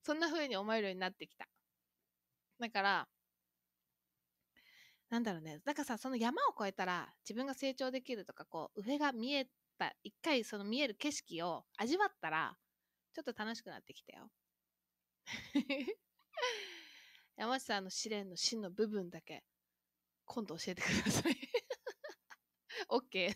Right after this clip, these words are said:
とか言って。軽いね。<laughs> 常に試練。いいね、いいね。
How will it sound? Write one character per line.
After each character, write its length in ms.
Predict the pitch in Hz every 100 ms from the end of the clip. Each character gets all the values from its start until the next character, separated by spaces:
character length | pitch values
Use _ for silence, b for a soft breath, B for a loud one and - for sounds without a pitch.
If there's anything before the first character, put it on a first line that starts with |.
| -
と 80 | 214
か 60 |
言 80 | - -
っ 20 |
て。 0 | _ - _ - _ _ _ _ _ B 571 B 539 453 370 _
軽 240 | - 262 294
い 60 |
ね。 220 | 180 - - _ -
<laughs> 1300 | 233 - - 254 - 269 277 269 254 269 - 254 - _ _ - 480 466 440 B B B
常 220 | 269 285 269
に 100 | 240
試 140 | 226
練。 240 | 202 147 - _ _ _ _ _ _ -
い 140 | 180
い 40 | 180
ね、 280 | 156 147
い 40 | 165
い 20 |
ね。 280 | 151 139